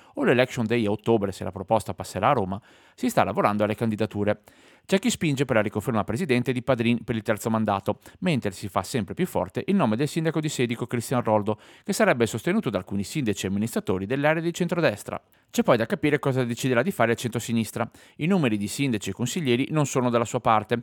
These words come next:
Il voto di ogni amministratore pesa in base alla grandezza del comune e i comuni più grossi sono oggi governati dal centrodestra. Ma la possibile rottura del fronte unitario sulla presidenza potrebbe portare sorprese. Una partita quindi che si giocherà solo sui tavoli politici,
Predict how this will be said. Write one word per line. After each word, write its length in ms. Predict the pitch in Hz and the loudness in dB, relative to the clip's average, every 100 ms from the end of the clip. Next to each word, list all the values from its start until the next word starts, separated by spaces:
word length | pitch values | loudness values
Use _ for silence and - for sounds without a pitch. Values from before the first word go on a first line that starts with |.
| - | -6
Il 160 | - 104 | -8 -2
voto 220 | 101 113 | 0 0
di 100 | 104 | 0
ogni 160 | 101 104 | -2 0
amministratore 600 | 104 110 - 160 196 180 | -2 -2 -4 -2 -2 -2
pesa 340 | - 165 156 | 0 0 2
in 80 | 156 | 0
base 220 | 131 127 | 2 2
alla 100 | 131 | 2
grandezza 400 | 127 123 117 110 | 2 2 0 0
del 140 | 117 110 | -2 0
comune 420 | 120 110 107 110 | 0 2 0 -2
e 60 | - | -4
i 60 | |
comuni 340 | 101 107 107 101 | -2 -2 -2 -2
più 100 | 151 | 0
grossi 320 | 120 73 - | 0 -2 -6
sono 180 | 113 135 | -4 -2
oggi 180 | 131 139 | -2 -2
governati 420 | 143 139 127 135 | -2 0 0 -2
dal 140 | 120 | -4
centrodestra. 600 | - 120 123 107 101 104 104 - _ - - | -2 -2 0 0 -2 -8 -10 -14 _ -20 -4
Ma 160 | 131 - | -2 -2
la 100 | 110 | -2
possibile 400 | 104 - 131 117 | -4 -4 0 2
rottura 360 | 107 - 127 117 | 2 0 2 2
del 120 | 101 | 2
fronte 320 | - 123 113 | 0 0 2
unitario 420 | 101 101 120 104 | -2 2 2 2
sulla 220 | 101 98 | -2 -6
presidenza 560 | 95 107 190 90 92 - | -4 -4 -4 -4 -6 -6
potrebbe 320 | - 202 120 | -4 -2 0
portare 340 | 101 131 151 175 | 0 0 0 0
sorprese. 560 | - 185 - 98 92 - _ _ _ _ _ _ _ | -2 -4 -2 -2 -4 -12 _ _ _ _ _ _ _
Una 220 | - 110 | -4 -2
partita 380 | 101 156 143 156 | 2 0 0 -2
quindi 320 | 131 123 127 | 0 0 0
che 100 | - | -4
si 100 | 143 | -4
giocherà 280 | 156 160 120 | -4 0 0
solo 280 | 98 - 202 | 0 0 2
sui 140 | 190 | 0
tavoli 300 | 202 180 185 | 0 0 0
politici, 500 | 180 196 117 98 - | 0 0 0 -4 -8